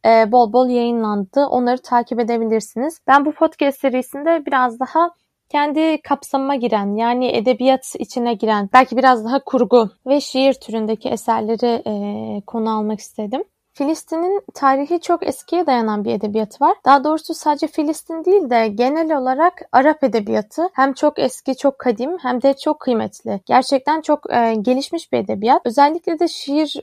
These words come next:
bazında cahiliye dönemi Arap şairlerini geçebilen var mıdır? Bence yoktur. Sadece hani tırnak içinde söylüyorum, anlaşılması ve ulaşılması zor bir edebiyat olduğu için çok insan tenezzül edip de ilgilenmiyor. Çünkü yani Arapçanın çok, e, inceliklerine hakim olarak ancak o şiirin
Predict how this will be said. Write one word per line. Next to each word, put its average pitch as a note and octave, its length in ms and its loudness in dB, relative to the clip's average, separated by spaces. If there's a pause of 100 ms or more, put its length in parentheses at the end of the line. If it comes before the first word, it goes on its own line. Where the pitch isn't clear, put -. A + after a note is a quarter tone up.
bazında B3 600 0
cahiliye C4+ 580 4
dönemi C#4 300 -2
Arap C#4 340 2
şairlerini A#3+ 680 0
geçebilen B3+ 560 0
var C#4 160 6
mıdır? B3 460 -2
Bence C4 260 6
yoktur. E4+ 640 4
Sadece D#4+ 460 2
hani C#4+ 460 2
tırnak D#4 340 -2
içinde C4+ 260 0
söylüyorum, A3+ 500 0
anlaşılması C4 800 -2
ve D4+ 60 4
ulaşılması C4 800 -2
zor C4+ 280 4
bir C4+ 80 0
edebiyat A#3+ 440 -2
olduğu C4 240 0
için D#4 280 -6
çok - 240 -2
insan D#4+ 300 -2
tenezzül C4+ 500 -2
edip C4+ 280 -2
de F4+ 80 -2
ilgilenmiyor. C4 760 0
Çünkü - 260 -8
yani A#3+ 460 0
Arapçanın C4 540 -2
çok, - 360 -2
e, A3+ 180 -2
inceliklerine B3 560 -2
hakim A#3+ 420 -2
olarak B3+ 340 2
ancak G#3 380 -4
o B3+ 140 2
şiirin A#3 580 0